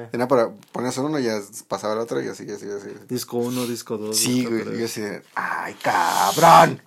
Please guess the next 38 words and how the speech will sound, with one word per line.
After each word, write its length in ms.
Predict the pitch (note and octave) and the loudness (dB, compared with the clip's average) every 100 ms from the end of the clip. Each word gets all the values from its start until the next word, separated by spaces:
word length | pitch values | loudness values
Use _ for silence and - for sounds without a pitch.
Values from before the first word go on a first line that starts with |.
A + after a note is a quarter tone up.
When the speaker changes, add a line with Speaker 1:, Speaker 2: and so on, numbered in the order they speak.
| _ _ - | _ _ 4
Speaker 1:
Ya 180 | C#3+ D#3 | 6 8
te 100 | E3 | 6
estás 300 | F3 F3 E3+ | 6 4 6
mamando 440 | E3 D#3+ F3 F#3 | 6 8 6 6
con 120 | E3 | 4
tu 80 | C3 | 4
tecnología. 880 | D3 C#3+ D3 D3 D3 G3 E3+ D#3 D#3+ - C3+ | 4 4 4 4 2 0 2 2 0 -8 -6
Speaker 2:
Sí. 400 | D3+ D3 D3 C3 _ _ _ _ - | 2 4 4 0 _ _ _ _ -10
Speaker 1:
Esto, 200 | C3 D3+ | -4 -2
Speaker 2:
Y 20 | |
sí. 60 | C3+ - | -4 -12
Speaker 1:
esto 40 | |
es 120 | - C3+ | -8 -6
lo 100 | B2+ | -2
más 160 | C#3 | -2
moderno. 500 | C#3 A2+ A#2 B2+ A2+ | -4 0 0 0 -4
¿Qué 80 | B2 | -4
nos 160 | C3+ C3 | -4 -2
va 60 | |
a 40 | C3 | -4
pasar 200 | B2+ B2+ | -4 -4
Speaker 2:
Y 40 | |
Speaker 1:
aquí? 80 | A#2 | 0
Speaker 2:
tenía 360 | A#2+ C3 C#3 C3+ | 2 6 6 6
el, 340 | A#2 A2 A2+ | 4 4 2
lo 100 | A2 | 2
de 80 | A2 | 2
los 100 | G#2+ | 2
cassettes, 500 | - A2+ E3 G3+ - | 0 0 2 0 -4
el, 320 | - A#2+ G#2+ G#2+ | -6 -6 -4 -2
lo 100 | A2 | -2
de 80 | |
los 120 | A2 - | -2 -4
C 100 | C3+ | -2
Ds 220 | E3 G3 | -2 -2
y 20 | |
aparte 280 | - B2 B2+ | -2 0 2
radio. 300 | A2+ F#2+ - | 2 0 -4